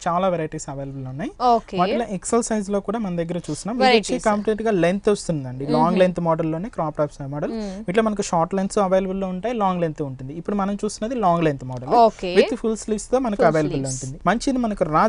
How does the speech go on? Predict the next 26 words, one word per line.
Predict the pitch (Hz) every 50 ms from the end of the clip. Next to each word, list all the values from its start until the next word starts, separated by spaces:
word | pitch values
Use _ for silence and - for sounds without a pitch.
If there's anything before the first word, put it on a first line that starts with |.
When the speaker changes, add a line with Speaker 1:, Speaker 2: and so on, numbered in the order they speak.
| 202 170 175
Speaker 1:
జూట్ | 190 220 226 - 226
మెటీరియల్ | 226 214 233 233 226 214 214 214 233
ని | 277 269 240
మనం | 214 202 190
ఇక్కడ | 180 - 180
ఎలివేట్ | 175 165 165 165 - - - 170
చేసుకున్నాం. | 151 - - - 147 135 - - -
Speaker 2:
Collar | - 170 269 254 247
Speaker 1:
నెక్ | 254 247
అనేది | 240 240 247 262 247
Speaker 2:
neck. | - - 202
Speaker 1:
కాలర్ | 175 175 175 185 180 175
నెక్ | 165 - - 151
తీసుకున్నాం | 139 - - - 143 143 147 - 147
కంప్లీట్ | 147 - - 170 160 160 160 180
గా. | 262 403 - 233 233 226
Speaker 2:
ఓకే. | 202 - - 208 269 175
Speaker 1:
మనకి | 180 180 185 170
ఇక్కడ | - 175 165 160
మిడిల్ | 156 170 190 180 -
కూడా | 202 208 190 -
ఒక | -
జిప్ | 156 147 143 147 - - -
తీసుకొని | 175 165 - - - 160 156 151 143
వేశారు. | 139 - 160 156 214 440 480 220
Speaker 2:
మ్మ్. | 226 220 202